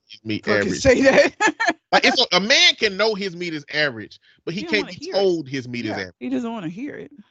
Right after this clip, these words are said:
Speaker 1: Can't, you can't tell him. Can't tell him. You know,
Speaker 2: No.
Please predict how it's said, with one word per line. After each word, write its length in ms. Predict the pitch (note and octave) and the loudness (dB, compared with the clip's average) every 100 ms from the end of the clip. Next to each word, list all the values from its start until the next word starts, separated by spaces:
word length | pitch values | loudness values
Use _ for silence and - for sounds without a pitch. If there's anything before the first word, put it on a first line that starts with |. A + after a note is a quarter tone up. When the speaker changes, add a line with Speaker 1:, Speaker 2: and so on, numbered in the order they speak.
| _ _ _ | _ _ _
Speaker 1:
Can't, 180 | F3+ D3+ | -4 -4
you 120 | D3+ - _ C#3+ | -8 -18 _ -14
can't 220 | D#3+ A#2 | -10 -10
tell 120 | G#2+ - | -12 -14
him. 80 | _ _ _ _ _ | _ _ _ _ _
Can't 140 | - - | -20 -20
tell 120 | - | -20
him. 40 | _ _ _ _ _ _ _ _ _ _ _ _ _ _ _ _ _ _ _ _ _ _ _ | _ _ _ _ _ _ _ _ _ _ _ _ _ _ _ _ _ _ _ _ _ _ _
You 120 | G#2+ | -12
know, 80 | C#2 | -10
Speaker 2:
No. 200 | C4 | -12